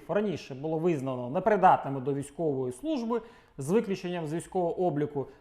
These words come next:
та оновивши свої дані, вони дізналися, що вони вже придатні до військової служби, чи обмежено придатні до військової служби, чи взагалі перебувають у розшуку за Т Ц К.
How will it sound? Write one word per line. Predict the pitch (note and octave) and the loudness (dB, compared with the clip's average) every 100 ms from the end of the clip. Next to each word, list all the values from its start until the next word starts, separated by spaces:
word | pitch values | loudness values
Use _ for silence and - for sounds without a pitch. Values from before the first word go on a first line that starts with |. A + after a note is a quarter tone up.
| - | 4
та | F#3+ D#3 F3 | 6 6 4
оновивши | F3+ G#3 G3+ - | 2 4 2 0
свої | D3+ D#3+ E3+ | -6 -4 -2
дані, | G3+ D#4+ C#4+ | 4 4 2
вони | A3 G3+ G3+ | 0 0 -2
дізналися, | E3 D#3 A#3 A#3 G#3+ D#3+ | -2 -2 0 2 0 -4
що | - E3 | -6 -4
вони | F#3+ A3+ | -2 -2
вже | D#3+ G3+ | 0 0
придатні | - C#4+ A3 F3 D#3+ D#3+ | 2 0 6 8 6 4
до | E3 D#3+ | -4 -4
військової | D#3+ - F3 E3 D#3 | -6 -6 -6 -4 -6
служби, | - E3 C#3+ C3 | -6 -4 -4 -6
чи | B2+ A#3+ | -4 -2
обмежено | A#3 F#3+ G3 F3 D#3 D#3 | 0 2 2 2 -2 -4
придатні | - D#3+ D#3+ D3+ D3 | -4 0 2 2 0
до | C3 C#3 | -6 -6
військової | C#3 - D#3 C#3+ C#3 | -6 -6 -4 -4 -6
служби, | - D3 C3 C3+ - - - | -6 -6 -6 -8 -12 -20 -4
чи | F#3+ | 0
взагалі | D#3 G3 F3 B3+ | 4 4 4 2
перебувають | C#4+ G#3 F#3+ F#3+ G#3+ G#3+ G#3 | 0 0 2 4 4 4 2
у | A3+ | 0
розшуку | B3 G3 - D3 C#3+ | 2 2 0 -6 -6
за | B2 C3+ | -6 -6
Т | C#3+ | -6
Ц | - | -8
К. | C3+ B2+ A#2+ | -6 -4 -4